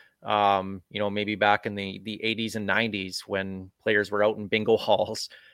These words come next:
you know, every single event you would find a couple riders or something. But maybe that's exactly what they need right now.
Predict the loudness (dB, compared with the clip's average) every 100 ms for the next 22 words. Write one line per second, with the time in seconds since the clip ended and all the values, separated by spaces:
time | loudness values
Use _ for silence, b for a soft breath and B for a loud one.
0 | B -6 0 2 2 2 2 2 -4 -4
1 | -2 0 2 2 0 -4 -2 0 0 -2
2 | -6 -4 2 4 4 0 -4 -6 -4 -4
3 | -6 -10 _ _ _ _ _ _ _ _
4 | _ _ _ _ _ _ _ _ _ _
5 | _ _ 0 2 2 6 6 4 6 6
6 | 6 4 4 4 -2 -2 0 0 0 -4
7 | -12 -16